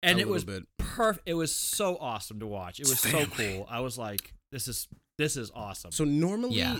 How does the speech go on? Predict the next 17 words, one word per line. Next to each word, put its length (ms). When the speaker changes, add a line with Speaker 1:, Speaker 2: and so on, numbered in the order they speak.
Speaker 2:
n-, 180
nor-, 500
and 120
I've 160
done 180
this 180
on 100
this 120
podcast 500
before, 500
normally 800
I 160
kind 380
of 440
shy 280
away 360
from 580